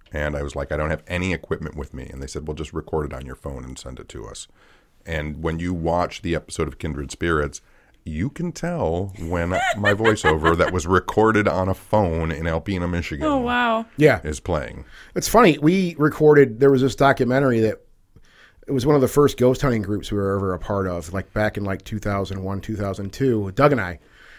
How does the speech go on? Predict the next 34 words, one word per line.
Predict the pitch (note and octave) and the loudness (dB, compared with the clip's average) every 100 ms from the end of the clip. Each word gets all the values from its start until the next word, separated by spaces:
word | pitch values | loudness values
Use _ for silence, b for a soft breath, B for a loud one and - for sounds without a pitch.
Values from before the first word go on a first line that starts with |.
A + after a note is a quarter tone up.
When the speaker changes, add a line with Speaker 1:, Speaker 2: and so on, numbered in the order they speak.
| b b b _ _ | b b b _ _
Speaker 3:
And | A#2+ C3 C3 B2 A#2 - | -2 0 2 0 -2 -6
we | C3+ B2 | -4 -2
just | A#2+ C3 | 0 0
met | B2+ C#3 - | 2 2 0
with | A2+ | -6
this | A2+ | -2
group | C3 A#2 | 0 -2
of | F#2+ | 0
people, | F#3+ G3+ D3 B2+ | 0 2 2 2
and | C3 A#2 | 2 2
one | C#3 | 2
of | |
the | F3+ | 4
guys | B2+ A#2+ A#2+ A2+ | 4 4 4 2
was | A2 A#2+ | 2 2
a, | B2+ A#2 - _ | 2 0 -4 _
you | - | -8
know, | G#2 A2 | -6 -4
amateur | A#2+ A#2+ B2+ D3 | -2 0 4 4
filmmaker. | C#3 D#3 G3+ D#3+ G2+ - F2+ | 6 8 8 6 2 -2 -6
So | - B2+ A#2+ - b b b b | -2 0 0 -4 b b b b
he | C#3 | 6
wanted | D3+ E3 D#3+ | 8 10 8
to | C#3+ | 8
tag | E3+ E3 | 10 10
along | D3+ D3+ F3 G#3+ | 10 8 8 8
behind | D3+ C#3+ B2+ | 6 4 4
all, | A#2+ A2+ | 2 2
he | A2+ A#3 | 2 6
had | D#3 | 6
a | |
genuine | B2+ C3 B2 A2 | 6 4 2 0
interest | G#2 G2+ F#2 - | -2 -4 -8 0
too, | E3 B2+ F2 | 4 4 2